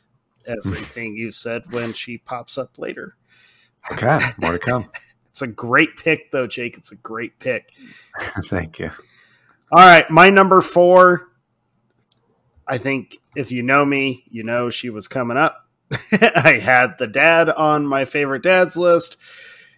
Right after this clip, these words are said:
Speaker 1: If I'm gonna have him on my dad's list, there is not a chance in hell I'm not gonna have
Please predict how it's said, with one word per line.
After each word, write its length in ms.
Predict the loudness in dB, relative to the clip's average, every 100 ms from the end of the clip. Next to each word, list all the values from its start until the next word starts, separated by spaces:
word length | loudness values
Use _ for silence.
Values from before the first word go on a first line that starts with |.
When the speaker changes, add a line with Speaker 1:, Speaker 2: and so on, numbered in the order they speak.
| _
Speaker 1:
If 140 | -2 2
I'm 180 | 4
gonna 180 | 4 4
have 280 | 6 6 4
him 280 | 2 2 2
on 140 | 2
my 140 | 2 0
dad's 360 | 2 2 0
list, 320 | -2 -2 -2
there 220 | -2 -2 -2
is 180 | -4
not 200 | -4 -2
a 60 | -4
chance 360 | -6 -8 -8 -8
in 80 |
hell 260 | -4 -2 -2
I'm 240 | -4 -6
not 400 | 0 2 2 0
gonna 240 | -6 -8 -6
have 520 | -2 -2 -2 -6 -12